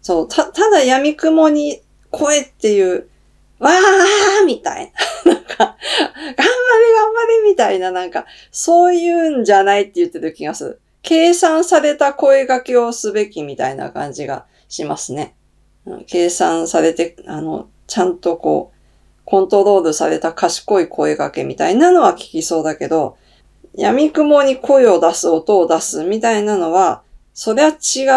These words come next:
うって言ってそうな気がする。で、念じる、そう。めちゃ、ただ音出すだけ、声出すだけ、中身がない声が、声を出すだけな。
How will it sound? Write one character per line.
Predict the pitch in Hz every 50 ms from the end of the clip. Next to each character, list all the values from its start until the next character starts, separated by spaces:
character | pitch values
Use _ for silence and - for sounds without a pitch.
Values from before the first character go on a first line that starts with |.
| 262 262
う | 269
っ |
て | 262 - _ _ _ - 165 160
言 | 156 151
っ | - _ _ _ _ _
て | - 156
そ | - - 160 160
う |
な | 147 151 151
気 | - - 143
が | 143 143
す | 139 - - 135
る。 | 147 - - _ _ _ _ _ _ _ _ -
で、 | - 240 226
念 | 214 240 269 302 311
じ | 302 349 311 320
る、 | 294 330 330 330 330 330 320 311 302 - - 50 50 50 - _ _ _ _ _ _
そ | - - 196 175 - - - _ _ _ _ _ _ _ -
う。 | - _ - 220
め | 254 262
ち | - 359
ゃ、 | 339 330
た | 311 - _ _ - 339 392
だ | 311 247 196
音 | 226 247 240 302 285
出 | 240 254 254
す | - - 190
だ | - 170 175
け、 | - 175
声 | 170 - 269 269 226
出 | 214 226 240
す | - - 185
だ | 165 175 175
け、 | 175 - 180 175 190 214 _ _ _ _ _ _ -
中 | - 220 240 - 339 349
身 | 349 330 311
が | 269 220 202
な | 196 220 247 262
い | 254 247 220 202 156 - - - _ _ _ _
声 | - - 240 233 233 226 220 220 208 190 170
が、 | - - 196 - - - -
声 | - - 240 226 208
を | 190
出 | - 190
す | 214 - 170
だ | 151 160 160
け | - -
な。 | 151 147 -